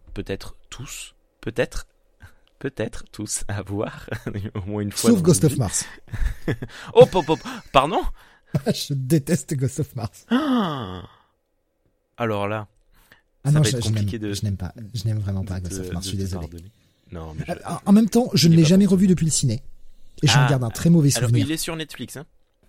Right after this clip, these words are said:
Speaker 2: Ouais, je sais, mais j-, j'en garde un très mauvais souvenir et j'ose pas le revoir, en fait.
Speaker 1: Ah, moi, je, j'ai, alors moi, du coup, j'avais, euh, ben, allez, allez, hop, c'est parti. Je... Première, euh, dérive.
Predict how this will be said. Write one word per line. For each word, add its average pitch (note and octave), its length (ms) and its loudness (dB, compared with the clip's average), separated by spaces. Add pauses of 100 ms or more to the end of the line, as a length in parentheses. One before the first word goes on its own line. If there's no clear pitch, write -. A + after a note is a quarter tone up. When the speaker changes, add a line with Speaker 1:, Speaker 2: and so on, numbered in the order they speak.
(600)
Speaker 2:
Ouais, F#3+ 160 2
je F3 80 2
sais, G#3+ 300 -2
mais C#3+ 840 4
j-, C3 140 2
j'en D#3 160 4
garde F3 160 4
un D#3+ 40 6
très E3 140 4
mauvais D#3+ 180 8
souvenir D#3 320 2
et - 20 4
j'ose A#2 200 -2
pas D#3 100 -2
le C#3+ 60 0
revoir, G#2 320 -4
en E2 40 -8
fait. - 160 -16 (140)
Speaker 1:
Ah, G2 140 -14
moi, G2+ 120 -10
je, F2+ 320 -12
j'ai, E2 400 -12
alors F#2 280 -6
moi, G#2 180 -6
du G2+ 140 -14
coup, B2 160 -12
j'avais, G2+ 540 -8
euh, E2 200 -12
ben, F#2+ 120 -6
allez, E2 220 -10 (120)
allez, F2+ 340 -14
hop, F#2 180 -10
c'est G2 120 -8
parti. - 280 -12 (300)
Je... G#2 140 -8
Première, G2 520 -10
euh, F2 300 -12
dérive. F2 360 -14